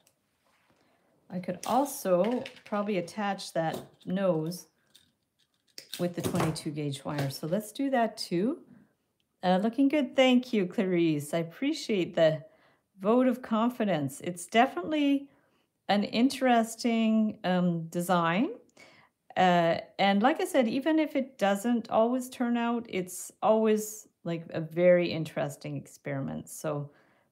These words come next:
so I never regret spending time on these things, 'cause they often will, you know, help me come up with other ideas in the future. So it's always, it's always a worthwhile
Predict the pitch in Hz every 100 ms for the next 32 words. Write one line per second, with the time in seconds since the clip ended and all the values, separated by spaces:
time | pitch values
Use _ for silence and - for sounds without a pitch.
0 | - - 170 180 202 214 208 196 170 175
1 | 165 165 - - - - - 170 160 160
2 | - 185 190 180 185 180 180 185 180 180
3 | - 180 170 175 - - 214 214 262 269
4 | 269 _ _ _ _ - 180 202 90 92
5 | _ _ _ - 208 175 170 196 - 202
6 | 220 185 - 254 170 170 160 147 143 151
7 | 151 143 147 143 - - - 117 - -
8 | - - - 160 - 175 175 175 175 -
9 | _ _ _ _ _ - 196 214 220 208
10 | 170 170 170 151 151 151 156 147 143